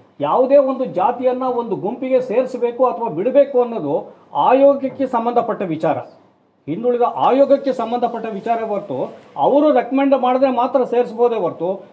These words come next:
ಸರ್ಕಾರ ಒಂದು ವೇಳೆ ಸೇರಿಸ್ತು ಅಂತ ಇಟ್ಕೊಳ್ಳೋಣ, ನಾಳೆ ಕೋರ್ಟಿಗೆ ಹೋಯ್ತು ಅಂತಂದ್ರೆ ಅದು ಬಿದ್ದೋಗುತ್ತೆ. ಯಾಕೆ ಅಂತ ಅಂದ್ರೆ, ಮುನ್ನೂರ ನಲವತ್ತರ ಪರಿಚ್ಛೇದದ ಪ್ರಕಾರ, ಕಾನ್ಸ್ಟಿಟ್ಯೂಷನ್ ಪ್ರಕಾರ ಏನ್ ಹೇಳುತ್ತೆ ಅಂತ ಅಂದ್ರೆ,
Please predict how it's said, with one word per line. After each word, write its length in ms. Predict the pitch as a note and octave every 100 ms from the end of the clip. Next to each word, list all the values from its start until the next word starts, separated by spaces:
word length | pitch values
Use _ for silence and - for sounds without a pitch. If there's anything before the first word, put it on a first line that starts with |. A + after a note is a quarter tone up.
| _
ಸರ್ಕಾರ 400 | - A#3 - D#4
ಒಂದು 260 | D#4 C#4+ C#4
ವೇಳೆ 180 | C4+ B3+
ಸೇರಿಸ್ತು 460 | A#3+ B3 A3 A#3+
ಅಂತ 140 | A3 A3+
ಇಟ್ಕೊಳ್ಳೋಣ, 420 | F3+ D#3+ F3+ C#3+ - - _ _ _ _
ನಾಳೆ 260 | D3 F#3+ G3
ಕೋರ್ಟಿಗೆ 400 | F#3+ B3 C#4+ G#3
ಹೋಯ್ತು 280 | F3+ D#3+ D#3
ಅಂತಂದ್ರೆ 540 | - B2+ C3 D#3 - -
ಅದು 160 | D3
ಬಿದ್ದೋಗುತ್ತೆ. 680 | D3 C#3 C3+ C#3+ A#2+ A2 B2 - -
ಯಾಕೆ 160 | E3+ G3
ಅಂತ 140 | F3+
ಅಂದ್ರೆ, 400 | F3 C#3 E3 - - -
ಮುನ್ನೂರ 400 | E3 B3 C#4+ C#4+
ನಲವತ್ತರ 640 | C#4+ G#3 F#3+ B3 B3+ C4
ಪರಿಚ್ಛೇದದ 640 | B3+ G#3+ G#3+ B3+ B3 A#3+ A3+
ಪ್ರಕಾರ, 380 | G#3 G#3 F#3+ C#3 - - _
ಕಾನ್ಸ್ಟಿಟ್ಯೂಷನ್ 600 | F#3 A#3+ - C4 A3 B3+
ಪ್ರಕಾರ 340 | A3+ G#3 A3 G#3 - - -
ಏನ್ 140 | A3 B3
ಹೇಳುತ್ತೆ 280 | A#3+ A3 G#3+
ಅಂತ 180 | F3
ಅಂದ್ರೆ, 600 | D3+ C3 D#3 G#3+ - -